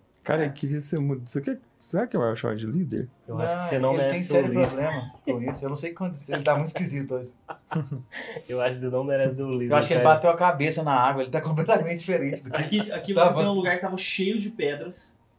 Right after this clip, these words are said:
Speaker 4: e existem cerca de, de dez Gorlins lá. Vários deles estão acorrentados. E aqui, ó, existem fragmentos de várias pedras que parecem ter sido jogadas aqui pra impedir a entrada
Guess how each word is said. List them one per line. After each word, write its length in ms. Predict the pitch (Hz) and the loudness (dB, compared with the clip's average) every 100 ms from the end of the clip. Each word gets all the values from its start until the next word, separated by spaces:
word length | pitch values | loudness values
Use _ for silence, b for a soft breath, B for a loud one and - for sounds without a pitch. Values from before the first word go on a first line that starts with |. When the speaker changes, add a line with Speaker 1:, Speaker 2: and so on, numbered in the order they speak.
| _ _ _ | _ _ _
Speaker 4:
e 560 | 160 165 165 165 160 156 | -14 -12 -12 -12 -12 -10
existem 360 | 139 175 - 185 | -10 -8 -8 -6
cerca 320 | 185 180 175 | -6 -8 -10
de, 580 | 175 170 156 139 127 120 | -12 -10 -6 -6 -6 -8
de 120 | - 139 | -12 -6
dez 640 | 147 175 196 - - _ _ 139 | -2 -2 -4 -10 -20 _ _ -10
Gorlins 500 | 135 143 156 156 131 | -4 -2 -4 -8 -12
lá. 320 | 127 123 - _ _ _ - | -8 -10 -10 _ _ _ -6
Vários 260 | 131 160 175 | 0 0 0
deles 200 | 175 170 | -8 -8
estão 200 | 180 165 | -10 -10
acorrentados. 1000 | 165 160 156 135 127 123 - - - _ _ _ _ _ - | -10 -12 -12 -6 -2 -2 -6 -12 -20 _ _ _ _ _ -14
E 720 | 143 143 135 127 123 120 127 - | -10 -8 -6 -4 -4 -6 -8 -10
aqui, 380 | 139 - 214 | -12 -4 -2
ó, 120 | 185 147 | 0 -2
existem 400 | 147 - 190 180 | -4 -10 -10 -12
fragmentos 640 | - 175 170 165 185 - | -10 -10 -8 -8 -10 -10
de 80 | 180 | -12
várias 440 | 139 160 196 240 | 0 2 4 0
pedras 360 | - 165 185 - | -4 -2 -2 -6
que 80 | - | -10
parecem 300 | 151 151 - | -8 -8 -10
ter 80 | 156 | -16
sido 300 | 175 156 143 | -16 -16 -16
jogadas 600 | 170 165 143 147 151 143 | -14 -4 0 0 -2 -12
aqui 200 | 139 147 | -14 -18
pra 160 | 156 | -14
impedir 500 | 151 180 139 143 151 | -14 -14 -14 -12 -10
a 100 | 160 | -12
entrada 480 | 151 - - - | -6 -4 -4 -6